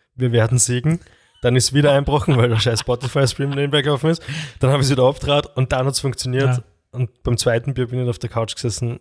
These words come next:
Speaker 1: und hab mich gefreut,
Speaker 2: Ja.
Speaker 1: dass es funktioniert hat.
Speaker 2: Ja.
Speaker 1: Und hab's gehasst, dass ich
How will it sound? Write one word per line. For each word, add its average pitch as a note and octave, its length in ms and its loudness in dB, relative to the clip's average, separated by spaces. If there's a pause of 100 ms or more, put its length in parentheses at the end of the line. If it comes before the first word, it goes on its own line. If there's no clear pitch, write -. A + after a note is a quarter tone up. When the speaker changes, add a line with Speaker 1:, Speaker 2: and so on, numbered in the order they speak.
Speaker 1:
und A2+ 180 -4
hab A#2 140 -4
mich A2+ 80 -8
gefreut, B2 500 -6
Speaker 2:
Ja. C3 220 -2 (100)
Speaker 1:
dass - 200 -4
es - 60 -16
funktioniert A#2 440 -6
hat. A#2+ 200 -8
Speaker 2:
Ja. C3+ 140 -8 (400)
Speaker 1:
Und A2+ 220 -2
hab's A2+ 300 -8
gehasst, A2+ 580 -6
dass A2+ 100 -2
ich A#2 80 -6